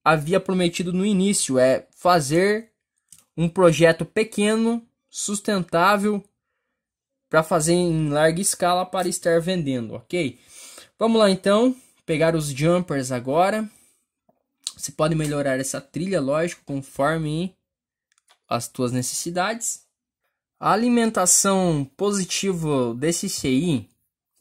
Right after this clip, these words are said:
deixa eu passar então aqui o termi-, os terminais pra vocês. Começa do número um até o número oito,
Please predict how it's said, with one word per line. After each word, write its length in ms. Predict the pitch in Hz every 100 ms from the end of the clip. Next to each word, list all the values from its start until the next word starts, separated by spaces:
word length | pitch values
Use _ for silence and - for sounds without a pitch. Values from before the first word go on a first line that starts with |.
| _ _ _ _ _ _
deixa 300 | - 160 -
eu 80 | 190
passar 760 | 180 131 - - 127 110 101 -
então 400 | 135 123 - 123
aqui 280 | 120 117 -
o 180 | 120 113
termi-, 400 | - 120 113 110
os 100 | 113
terminais 400 | - 113 107 107
pra 140 | -
vocês. 480 | 104 101 - 120 107 - - _ _ _
Começa 420 | 131 123 127 135
do 60 | 127
número 320 | 127 135 175
um 440 | 170 170 196 240 226 _ _
até 240 | - 107 113
o 60 |
número 320 | 117 123 139
oito, 540 | 175 160 180 214 226